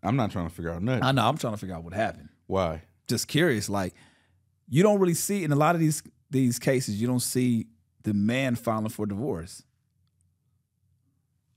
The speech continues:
Speaker 2: And so quick. Am I
Speaker 1: Okay.
Speaker 2: wrong? Right? Damn.
Speaker 1: So,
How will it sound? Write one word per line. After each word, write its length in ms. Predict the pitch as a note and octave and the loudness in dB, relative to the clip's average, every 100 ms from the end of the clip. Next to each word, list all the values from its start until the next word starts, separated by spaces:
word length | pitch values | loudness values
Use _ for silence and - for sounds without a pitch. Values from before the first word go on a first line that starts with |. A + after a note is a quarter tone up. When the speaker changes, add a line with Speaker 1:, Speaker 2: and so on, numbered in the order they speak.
| _ _ _ - | _ _ _ 0
Speaker 2:
And 100 | B2+ | 2
so 180 | - A#2+ | 2 0
quick. 400 | - G#3 - - _ _ _ _ _ _ _ _ _ _ _ _ _ _ _ _ _ _ _ _ _ - | 4 2 2 -10 _ _ _ _ _ _ _ _ _ _ _ _ _ _ _ _ _ _ _ _ _ -4
Am 140 | G2 | 2
I 60 | A#2 | 2
Speaker 1:
Okay. 80 | B2 | 4
Speaker 2:
wrong? 260 | G3 B3 - - _ - | 4 2 -2 -14 _ -2
Right? 340 | A2+ B2+ A3+ - _ | 0 2 0 -2 _
Damn. 380 | - - F2 - - _ _ _ _ _ _ _ _ | -12 -6 -6 -8 -14 _ _ _ _ _ _ _ _
Speaker 1:
So, 320 | - G#2 F2 | -4 -2 -4